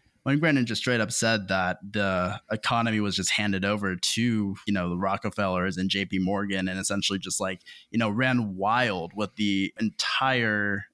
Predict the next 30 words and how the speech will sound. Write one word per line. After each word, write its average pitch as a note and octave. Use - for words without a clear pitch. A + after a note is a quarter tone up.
uh, G2+
Mexican G#2
economy. F#2
That A#2
was A#2
just, -
like, G2+
very, G2
very D#3
crazy A#2+
and A2
just G#2+
kinda, A2
you A2+
know, G#2
encapsulated G#2+
just G#2
how, G2+
um, F#2+
you F#2+
know, F#2
explicit F#2+
and A2+
what B2
capital B2
needs G#2+
is G2
expansion. G#2
And G2
that A2+